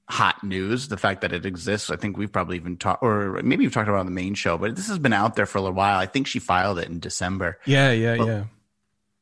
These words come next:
Speaker 1: But last week, a federal judge ruled that her lawsuit can proceed based on its merits. So that is, uh, that's definitely a development here. The suit alleges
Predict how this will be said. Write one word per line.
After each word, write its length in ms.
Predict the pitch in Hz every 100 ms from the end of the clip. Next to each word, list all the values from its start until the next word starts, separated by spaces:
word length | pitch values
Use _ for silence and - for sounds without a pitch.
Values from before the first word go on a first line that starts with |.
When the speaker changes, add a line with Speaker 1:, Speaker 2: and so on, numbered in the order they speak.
| _ -
Speaker 1:
But 240 | 120 127
last 480 | 127 135 170 240 -
week, 480 | 147 135 123 139 -
a 40 | 120
federal 420 | - 107 113 135
judge 380 | 139 160 139 -
ruled 480 | 113 170 190 127 110
that 200 | 113 104
her 160 | 104 107
lawsuit 640 | 98 92 87 - 95 85
can 240 | - 101 92
proceed 960 | - 92 - - - 160 123 82 - -
based 320 | - 87 - 87
on 80 |
its 180 | 78 -
merits. 760 | 87 92 104 78 - - - - _ _ _ _
So 480 | - - 95 90 90
that 320 | 98 98 95 - -
is, 320 | 90 87 -
uh, 260 | 85 80 -
that's 200 | 98 -
definitely 280 | 104 107 92
a 40 |
development 560 | 92 95 113 143 120 101
here. 220 | 101 95 - - -
The 80 | -
suit 320 | - 247 226
alleges 560 | 175 156 175 214 180